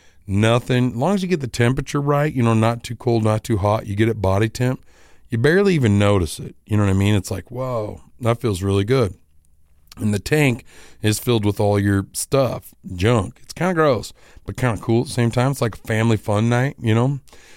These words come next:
You could share your Navage with your family. They're like a hundred bucks. And, uh, anyway, I hooked it up with that eucalyptus, and I threw it up on my nose. I hit that button.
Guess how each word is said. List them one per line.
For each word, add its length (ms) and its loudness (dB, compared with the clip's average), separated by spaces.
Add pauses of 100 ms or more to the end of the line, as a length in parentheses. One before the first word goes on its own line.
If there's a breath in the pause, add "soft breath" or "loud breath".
(140)
You 160 -2
could 160 -10
share 240 0
your 160 2
Navage 480 2
with 120 -4
your 60 -10
family. 520 0 (400)
They're 160 2
like 180 0
a 80 2
hundred 240 4
bucks. 480 0 (100)
And, 300 4
uh, 280 4 (760 soft breath)
anyway, 260 2 (1200)
I 160 2
hooked 240 4
it 100 2
up 120 2
with 140 0
that 180 2
eucalyptus, 800 2
and 100 0
I 60 4
threw 220 2
it 60 4
up 120 -2
on 100 2
my 120 2
nose. 360 2
I 80 0
hit 180 2
that 200 0
button. 340 2